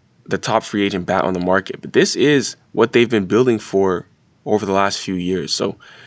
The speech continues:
George Springer obviously gives their lineup instant credibility. He gives them a fantastic hitter at the top of their lineup. You know, he's probably gonna hit leadoff for them. And he's a guy all the young players can kind of pattern themselves after. He's gonna be in center field.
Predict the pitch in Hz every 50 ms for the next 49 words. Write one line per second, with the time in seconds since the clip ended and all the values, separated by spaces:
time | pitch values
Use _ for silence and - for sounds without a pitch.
0 | - - - - _ _ - 117 127 135 131 - - 131 127 123 123 98 80 107
1 | 113 113 113 - - 107 95 107 107 101 101 92 101 104 101 101 98 95 98 98
2 | 101 104 98 98 95 - _ - - - 101 110 107 - - 107 92 - - 98
3 | 92 87 85 98 107 110 104 98 98 101 127 - _ _ _ _ _ _ _ _
4 | - 87 95 101 95 101 95 92 - - 95 92 87 - 107 107 - - 90 -
5 | 113 107 101 - - 107 107 110 104 95 95 90 85 87 98 107 107 101 98 98
6 | - - _ _ _ _ _ _ - - 87 87 85 - - 120 107 101 101 90
7 | 85 - 101 87 - 101 92 98 101 - 90 92 - - - 80 78 82 90 107
8 | - _ _ _ _ - - - - - _ _ - - 139 151 151 147 139 131
9 | 139 143 143 143 - 95 131 135 131 123 113 120 123 123 120 - 117 110 113 113
10 | 107 - - - 107 101 95 92 80 - _ _ _ _ _ _ _ _ _ -
11 | - 110 117 117 110 98 87 - - - _ - - - 107 113 117 120 113 110
12 | 104 104 101 98 92 - - 110 104 101 95 98 98 95 95 101 110 - - -
13 | - - 50 - _ _ _ - - - - - _ _ _ _ _ _ _ _
14 | _ _ _ _ _ _ - 151 180 208 233 226 220 214 214 202 170 - 151 151
15 | 147 - - 117 135 -